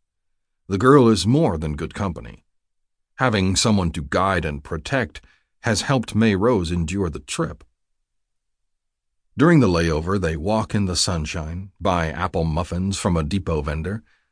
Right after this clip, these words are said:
then sit inside for shade and air moved slowly by a ceiling fan. Mid-afternoon, they board again for the last and shortest portion of their trip.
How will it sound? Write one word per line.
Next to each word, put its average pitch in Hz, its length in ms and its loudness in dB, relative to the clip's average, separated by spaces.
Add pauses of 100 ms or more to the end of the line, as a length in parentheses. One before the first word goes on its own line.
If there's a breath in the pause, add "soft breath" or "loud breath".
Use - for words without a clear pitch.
(100)
then 131 360 4
sit 131 260 0
inside 82 640 0
for 123 160 -2
shade 123 360 0
and 101 140 0
air 82 240 0
moved 98 360 -2
slowly 78 420 -2
by 85 200 -4
a 92 100 -4
ceiling 76 380 -6
fan. - 380 -16 (1040)
Mid-afternoon, 92 920 2
they 101 160 4
board 110 340 0
again 85 380 -4
for - 140 -2
the 92 120 0
last 110 400 0 (360)
and 131 300 2
shortest 76 500 0
portion 78 400 0
of 71 140 -8
their 73 160 -6
trip. - 400 -8